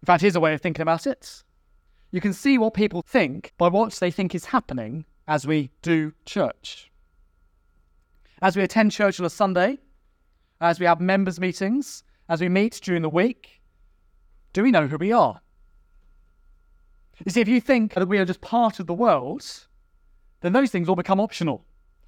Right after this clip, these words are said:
Those things all become, well, they can become a chore. Uh, those things are just things in a sea of other things.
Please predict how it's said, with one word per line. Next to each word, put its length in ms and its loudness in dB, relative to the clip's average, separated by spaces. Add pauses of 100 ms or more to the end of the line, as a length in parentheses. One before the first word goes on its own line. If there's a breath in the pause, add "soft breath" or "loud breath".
Those 200 2
things 180 0
all 140 2
become, 460 -2 (580)
well, 120 6
they 80 0
can 180 2
become 240 -2
a 40 0
chore. 440 -4 (760 soft breath)
Uh, 100 4
those 220 2
things 200 -2
are 60 -4
just 220 -6
things 300 0
in 80 0
a 80 2
sea 320 0
of 100 2
other 180 2
things. 760 -8